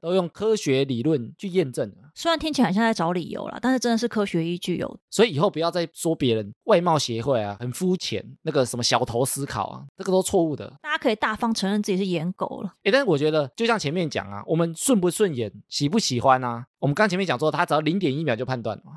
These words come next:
Speaker 1: 但是我们之前讲说，我们大脑很容易脑补。
Speaker 2: 你说看到一点点优点，然后就脑补超多优点吗？
Speaker 1: 对，就是你看他好看啊，你会觉得他的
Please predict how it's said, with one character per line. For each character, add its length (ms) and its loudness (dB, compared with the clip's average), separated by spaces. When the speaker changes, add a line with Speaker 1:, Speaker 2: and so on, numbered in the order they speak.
Speaker 1:
但 100 -4
是 60 6
我 80 6
们 80 2
之 100 0
前 100 2
讲 160 -4
说， 540 0
我 100 -6
们 120 -2
大 160 4
脑 200 0
很 160 -4
容 200 -4
易 420 -2
脑 180 4
补。 300 -10
Speaker 2:
你 100 2
说 200 2
看 160 -2
到 100 2
一 80 -2
点 200 -4
点 200 0
优 180 2
点， 220 -6
然 80 -8
后 80 -4
就 120 0
脑 140 2
补 200 -8
超 200 0
多 200 -4
优 180 -2
点 220 -14
吗？ 80 -16
Speaker 1:
对， 220 0
就 120 -4
是 60 -2
你 80 -6
看 180 -6
他 120 4
好 160 2
看 260 -2
啊， 240 -10
你 100 -2
会 120 8
觉 140 2
得 60 2
他 100 4
的 100 -6